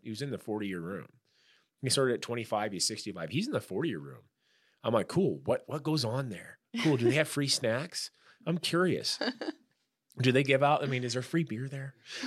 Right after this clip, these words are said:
Speaker 1: Let, let's, you know, and that's the thing. So that's the chamber event. You get a chance to meet guys and gals in the twenty, thirty, forty, and fifty-year room where you want to be, and you're a fool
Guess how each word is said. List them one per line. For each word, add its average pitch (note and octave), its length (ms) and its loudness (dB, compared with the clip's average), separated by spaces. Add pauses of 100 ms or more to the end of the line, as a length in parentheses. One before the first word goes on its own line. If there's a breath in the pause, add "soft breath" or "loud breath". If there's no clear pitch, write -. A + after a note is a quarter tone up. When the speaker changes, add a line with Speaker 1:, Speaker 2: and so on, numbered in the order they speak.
(100)
Speaker 1:
Let, D3+ 160 6
let's, D#3+ 220 6 (220 loud breath)
you F3 100 6
know, E3+ 160 8
and E3 120 4
that's G3 200 4
the E3 100 2
thing. C#3 300 2
So - 120 -2
that's G#3+ 200 -2
the - 80 -2
chamber C3+ 400 0
event. E2+ 240 -6
You A2 80 -6
get G3 140 2
a - 40 -2
chance B2+ 380 -2
to G2 100 -8
meet F#2+ 380 -4
guys G#2 320 0
and F2+ 100 -6
gals G2 300 -2
in E2 80 -12
the D2 60 -12
twenty, B2 360 -6
thirty, G#2+ 360 -4
forty, G2 280 -6
and F2 80 -8
fifty-year F#2+ 400 -6
room F2 220 -6
where F2 100 -8
you G#2+ 220 -2
want F#2+ 440 -4
to G#2 100 -4
be, E2+ 440 -6 (300 loud breath)
and G2 100 0
you're C#3+ 200 2
a F#2+ 40 -2
fool - 680 -4